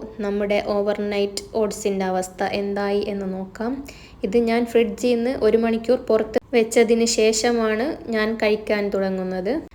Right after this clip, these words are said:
നന്നായി മിക്സ് ചെയ്ത് കൊടുക്കാം. ഇപ്പോ കാണുമ്പോൾ തന്നെ എനിക്ക് കൊതിയാകുന്നു, അത്രയ്ക്കും ടേസ്റ്റ് ആയിരുന്നു. ഞാനിത് ഫസ്റ്റ് ടൈമാണ്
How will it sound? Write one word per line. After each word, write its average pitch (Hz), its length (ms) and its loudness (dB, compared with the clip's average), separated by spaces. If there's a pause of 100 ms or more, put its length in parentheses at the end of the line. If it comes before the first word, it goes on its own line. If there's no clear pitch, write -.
(160)
നന്നായി 214 640 0 (180)
മിക്സ് 220 320 -4
ചെയ്ത് 226 260 6
കൊടുക്കാം. 170 380 -2 (1300)
ഇപ്പോ 220 200 0 (160)
കാണുമ്പോൾ 220 500 2
തന്നെ 214 260 2
എനിക്ക് 208 320 -4 (220)
കൊതിയാകുന്നു, 185 640 -2 (380)
അത്രയ്ക്കും 247 600 2 (160)
ടേസ്റ്റ് 208 360 2
ആയിരുന്നു. - 360 -6 (320)
ഞാനിത് 247 500 4 (200)
ഫസ്റ്റ് 233 360 0
ടൈമാണ് 226 460 4